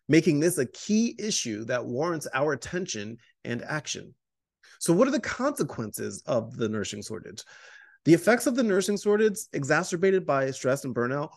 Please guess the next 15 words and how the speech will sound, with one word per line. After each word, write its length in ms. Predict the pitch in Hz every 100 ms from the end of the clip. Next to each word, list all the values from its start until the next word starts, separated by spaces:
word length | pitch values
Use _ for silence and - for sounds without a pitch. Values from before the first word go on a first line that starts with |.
| -
ripple 720 | 151 156 254 - 127 110 127 -
across 400 | 135 - 143 147
the 100 | 143
entire 500 | 131 - 139 175 175
healthcare 460 | 139 139 - 131 -
system. 460 | 117 - 104 - _ _ - _
Increased 460 | 143 143 - 147 139
nurse 240 | 131 127
to 100 | -
patient 460 | - 120 123 117 117
ratios 560 | 147 156 - 151 135 135
can 180 | 123
lead 180 | 131 120
to 160 | -
a, 20 | 123